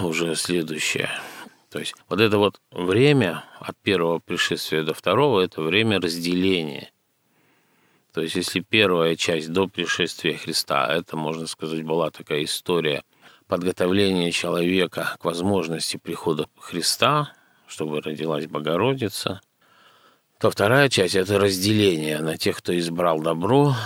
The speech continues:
и на тех, кто избрал зло, на Бога человечества и, если можно так сказать, на инфрачеловечество. И вот тут, опять же, христианство, оно радикально отличается от всех других моделей,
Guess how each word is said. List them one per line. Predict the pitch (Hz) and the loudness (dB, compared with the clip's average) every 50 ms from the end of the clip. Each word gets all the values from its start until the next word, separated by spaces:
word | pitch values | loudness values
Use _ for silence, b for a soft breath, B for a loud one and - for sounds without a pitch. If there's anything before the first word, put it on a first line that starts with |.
| B 104 | B -6
и | 95 80 | -6 -4
на | 80 82 78 | -4 -6 -6
тех, | - - 120 110 - | -2 -2 -2 -2 -2
кто | - - 82 | -4 -6 -6
избрал | 76 78 78 78 85 87 85 87 85 82 | -4 -6 -6 -4 -2 -2 0 0 -2 -2
зло, | 80 85 87 85 82 78 78 76 - - | -4 -2 0 2 2 2 0 0 -2 -4
на | 98 85 82 85 | -4 -4 -4 -2
Бога | 85 101 123 139 135 135 120 | 0 0 0 2 2 0 -2
человечества | - - 110 101 101 98 92 - 92 85 - - - 85 87 87 85 B B B B | 0 0 2 2 2 2 0 -2 -2 -4 -4 -2 -2 -2 -2 -2 -4 B B B B
и, | 98 90 90 85 76 B | -4 -4 -4 -4 -6 B
если | - 78 71 - - 78 | -10 -10 -8 -8 -6 -6
можно | 76 80 82 80 78 | -6 -6 -8 -12 -14
так | - - - | -12 -10 -10
сказать, | - - - 80 80 87 95 95 - | -10 -8 -8 -6 -4 -4 -4 -4 -2
на | 92 90 - | -2 -4 -2
инфрачеловечество. | - 113 104 95 - - - - - - - 67 69 69 69 67 65 - - - - - - 65 | 0 0 0 0 0 -4 -8 -8 -8 -8 -6 -4 -4 -4 -4 -4 -6 -6 -8 -8 -8 -10 -8 -6
И | 71 | -4
вот | 80 87 - - | -4 -4 -4 -2
тут, | - 143 143 139 - B B B B B B B B B B B B _ - | 0 0 0 0 -2 B B B B B B B B B B B B _ -6
опять | 76 90 90 - _ - 98 92 85 78 | -4 -4 -4 -4 _ 0 0 0 0 0
же, | 80 82 80 80 | -2 -6 -8 -6
христианство, | - - 92 82 - - - 107 117 135 139 123 - - - 76 | -4 -4 -2 0 0 2 4 4 4 4 4 2 0 0 0 0
оно | 78 85 95 101 98 | 2 2 2 2 2
радикально | 92 92 87 92 90 - - - 107 113 110 101 90 85 | 2 0 0 -2 -4 -2 0 2 2 4 4 2 2 0
отличается | 80 - 85 78 76 - - 90 90 82 - - - | -2 -2 -2 -2 0 0 2 0 0 0 -2 -2 -2
от | - - - | -2 -4 -2
всех | - - - - 107 101 90 80 | 0 0 2 4 4 4 2 0
других | 80 - 80 76 76 73 90 98 98 - - - | -2 -2 -2 -2 -2 0 0 0 0 -2 -4 -6
моделей, | 76 78 78 73 76 85 98 113 117 110 95 87 82 73 71 78 78 - | -4 -4 -2 -2 0 2 4 4 4 4 4 2 2 0 -2 -4 -8 -12